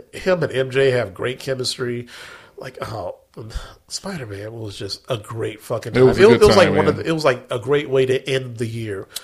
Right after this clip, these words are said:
Speaker 2: A
Speaker 1: with
Speaker 2: great
Speaker 1: this big
Speaker 2: movie.
Speaker 1: ass movie.
Speaker 2: A great season finale, a great year of finale right here, you know?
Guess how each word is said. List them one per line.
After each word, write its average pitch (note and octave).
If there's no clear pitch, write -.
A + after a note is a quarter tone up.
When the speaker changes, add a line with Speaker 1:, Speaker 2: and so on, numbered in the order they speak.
Speaker 2:
A A2+
Speaker 1:
with C3
Speaker 2:
great C3
Speaker 1:
this C3+
big B2
Speaker 2:
movie. B2+
Speaker 1:
ass -
movie. A#2
Speaker 2:
A A2
great C#3
season C3
finale, B2
a -
great A#2+
year D3+
of G#2+
finale G#2+
right G2+
here, G#2+
you G#2+
know? A#2